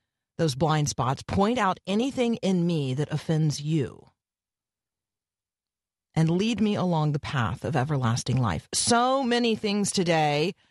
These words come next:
bring us offense. We are offended and outraged and angered and spewing about so many things. What if we spent a little time today inviting God to search us,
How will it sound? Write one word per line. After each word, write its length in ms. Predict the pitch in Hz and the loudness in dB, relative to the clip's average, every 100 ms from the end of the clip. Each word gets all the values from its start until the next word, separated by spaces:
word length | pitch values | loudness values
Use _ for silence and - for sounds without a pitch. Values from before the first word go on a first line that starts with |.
| _ _ _ - | _ _ _ -2
bring 220 | 208 208 | 0 2
us 200 | 185 - | 0 -2
offense. 640 | 170 190 165 - - - 147 | 0 0 0 -2 -4 -4 -6
We 200 | 175 170 | -2 0
are 120 | 165 | 0
offended 460 | - - 202 196 160 | -2 0 2 2 2
and 140 | 156 - | -2 0
outraged 600 | 175 190 175 160 139 - | 0 2 2 0 -2 -4
and 140 | 147 - | -6 -4
angered 480 | 180 208 208 180 151 | 0 0 2 2 0
and 380 | 131 123 113 - _ _ _ _ _ _ _ _ _ _ _ _ | -2 -4 -4 -8 _ _ _ _ _ _ _ _ _ _ _ _
spewing 1120 | - - - _ 208 262 302 302 220 175 147 131 - _ _ _ _ _ | 0 2 0 _ -2 2 2 2 0 -2 -6 -10 -14 _ _ _ _ _
about 280 | 147 156 - | -4 -4 -2
so 440 | - - - 220 | -2 0 2 2
many 200 | 220 208 | 2 0
things. 560 | 175 170 123 57 - - - _ _ _ _ _ _ - - _ _ _ _ _ _ | -2 -4 -4 -8 -8 -8 -10 _ _ _ _ _ _ -18 -18 _ _ _ _ _ _
What 140 | 185 | -2
if 120 | 214 | 0
we 200 | 226 214 | 0 0
spent 220 | 202 202 175 | 0 0 0
a 40 | |
little 180 | 175 170 | 0 0
time 320 | 170 170 165 | 0 0 0
today 640 | 165 156 143 135 135 202 185 170 | -2 0 2 2 0 -2 -4 -2
inviting 520 | 147 143 147 165 175 | 0 2 2 0 0
God 400 | 151 131 139 147 | 0 0 0 -4
to 100 | 151 | -4
search 380 | - 180 - - | 0 0 -2 -4
us, 400 | - - - | -4 -4 -4